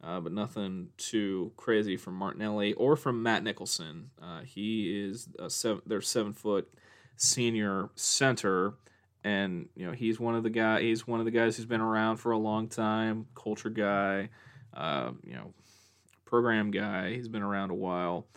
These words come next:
Uh, Northwestern usually goes, they can play, play seven guys. You know, they'll rotate guys in.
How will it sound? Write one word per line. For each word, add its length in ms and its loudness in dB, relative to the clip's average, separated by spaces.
Uh, 220 0
Northwestern 840 0
usually 440 0
goes, 800 -2
they 240 0
can 180 -12
play, 500 6
play 520 2
seven 540 2
guys. 680 0
You 60 -8
know, 80 -4
they'll 120 0
rotate 460 -2
guys 400 -2
in. 480 -8